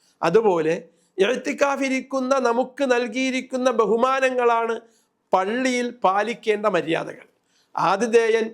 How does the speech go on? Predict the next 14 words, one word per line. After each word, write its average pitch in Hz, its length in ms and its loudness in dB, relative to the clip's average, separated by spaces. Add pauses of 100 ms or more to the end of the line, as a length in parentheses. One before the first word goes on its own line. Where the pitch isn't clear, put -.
(140)
ഇരിക്കാൻ 208 400 -2 (100)
നൽകിയ 226 300 -2 (120)
സോഫ 208 280 -2 (140)
ഒഴിവാക്കി 214 600 0
നിലത്തിരുന്നാൽ 202 640 0 (640)
അത് 190 260 4 (380)
അയാൾക്കുണ്ടാക്കുന്ന 220 1000 -2
പ്രയാസം 208 420 0 (140)
എത്രയായിരിക്കും? 202 840 -2 (340)
ഇഅ്തികാഫ് 277 640 2
ഇരിക്കുന്നയാൾ 254 600 0 (200)
പള്ളിയിൽ 247 460 0 (200)
അശ്രദ്ധമായി 233 760 0 (140)
ചാരിയിരിക്കുന്നതും 226 920 -2